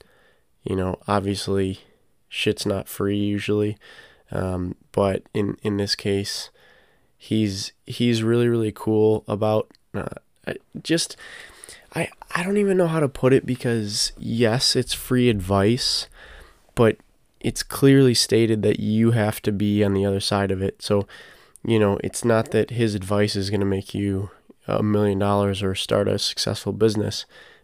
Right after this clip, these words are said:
Um, you have to put in the work on the other side of it. So it's, it's a fine line there, um, that makes it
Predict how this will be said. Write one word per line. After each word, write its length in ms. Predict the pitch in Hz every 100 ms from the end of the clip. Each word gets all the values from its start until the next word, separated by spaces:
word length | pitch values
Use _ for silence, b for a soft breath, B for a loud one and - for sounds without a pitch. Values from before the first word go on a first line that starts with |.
| -
Um, 400 | - 98 95 92 - _ -
you 260 | 107 113
have 160 | 120 110
to 80 | 110
put 180 | -
in 80 | 107
the 80 | 101
work 360 | 92 98 98 -
on 80 | 98
the 100 | 98
other 200 | 95 98
side 260 | - 104
of 80 | 98
it. 160 | - B B B B B -
So 400 | - 110 98 - _ _ _ _ _ _ _ _ - _
it's, 400 | - 220 - - _ _ _ _ _ _ _ _ _ _ -
it's 180 | 113 117
a 60 |
fine 400 | - - 120 131
line 440 | 117 104 104 107 107
there, 380 | 110 120 131 B B B B B -
um, 600 | 101 98 98 95 92 - -
that 240 | 104 101
makes 400 | 107 101 101 -
it 200 | 107 101